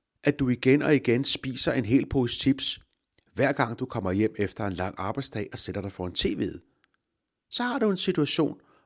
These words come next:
og en adfærd, og dermed en vane, du kan arbejde med. Den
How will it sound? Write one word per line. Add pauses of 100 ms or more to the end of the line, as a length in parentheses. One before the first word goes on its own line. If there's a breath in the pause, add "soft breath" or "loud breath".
og
en
adfærd, (600 soft breath)
og
dermed
en (400)
vane, (100)
du
kan (100)
arbejde
med. (2500)
Den